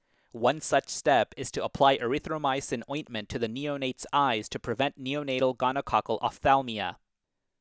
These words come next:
Ocular prophylaxis is safe and has been shown to reduce the risk of contracting gonococcal conjunctivitis and is recommended by both the American Academy of Pediatrics and the Center for Disease Control and Prevention.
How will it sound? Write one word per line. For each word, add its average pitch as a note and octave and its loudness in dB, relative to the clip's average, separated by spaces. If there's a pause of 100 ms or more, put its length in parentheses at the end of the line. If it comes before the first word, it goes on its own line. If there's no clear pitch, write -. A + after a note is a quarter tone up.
(400)
Ocular D3+ 4
prophylaxis C#3+ 0
is A#2+ -4
safe A#2+ -2
and A#2 -4
has D3+ 4
been D3 -4
shown D3 -4
to C#3+ -6
reduce A#2 -4
the C#3+ -2
risk D3 -2
of C3+ -2
contracting B2+ -4
gonococcal C#3+ 0
conjunctivitis C3 0 (240)
and C3+ -2
is A2 0
recommended C#3+ 0
by A#2 2
both C#3 2
the B2 0
American C#3+ -2
Academy C#3+ 2
of A#2 0
Pediatrics C3 0 (240)
and A#2+ -4
the A#2 0
Center D#3+ 0
for B2+ -6
Disease A2+ -4
Control C3+ 0
and A2 -6
Prevention. A#2 -2